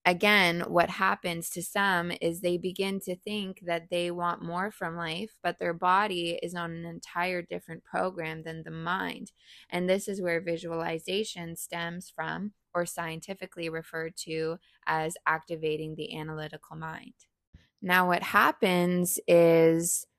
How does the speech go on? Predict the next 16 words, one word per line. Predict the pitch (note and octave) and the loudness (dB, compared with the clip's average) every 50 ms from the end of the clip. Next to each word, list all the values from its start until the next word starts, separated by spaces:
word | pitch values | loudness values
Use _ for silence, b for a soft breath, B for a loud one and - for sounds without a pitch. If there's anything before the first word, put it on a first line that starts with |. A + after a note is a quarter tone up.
| _ _ - | _ _ 4
our | F3 F3 F3+ F3+ F#3 F#3 F#3 | 8 10 10 10 10 8 6
mind | F#3 F#3 F#3 F#3+ G3+ A3+ B3 C4 B3 G3+ F#3+ F3 F3 F3 E3+ E3+ | 4 4 4 4 6 4 4 4 4 4 4 4 2 2 2 0
is | - - F3 E3+ E3+ - | 2 4 4 4 4 2
supposed | - F3+ - G3+ F3+ E3+ E3+ - - - | -2 -4 0 2 2 2 2 2 -2 -6
to | F3 | -2
be | - E3 E3 E3 | 0 2 2 2
the | D#3 D#3 | 2 2
master, | D#3 D#3 D#3 D#3 D#3+ D#3+ - - - - - - - - - G3+ - b b b b b b | 2 4 4 4 2 0 -2 -6 -8 -4 -4 -2 -2 -4 -6 -8 -14 b b b b b b
and | E3+ E3+ E3+ E3+ E3+ E3+ E3+ E3+ E3 - - | 0 0 2 2 0 0 0 -2 -2 -2 0
our | E3+ E3+ E3+ | 0 0 2
mind | E3 E3+ F3 F#3 F#3+ G3 G3 F#3+ | 2 2 2 4 2 2 2 0
is | F#3 F3 F#3 E3+ | 0 0 0 0
what | E3 D#3 - | 0 -2 -2
controls | - - F3 E3 D#3 - E3+ D#3+ D#3+ D#3+ - | -4 -8 -10 -10 -6 -4 -2 -2 0 -2 -2
our | D#3+ D#3+ D#3 - - | -2 -4 -4 -4 -2
body. | - F3+ F#3 G3+ G#3 G3+ G3 E3+ F3+ F#3 G3 | 2 4 6 6 6 4 2 -2 -4 -6 -6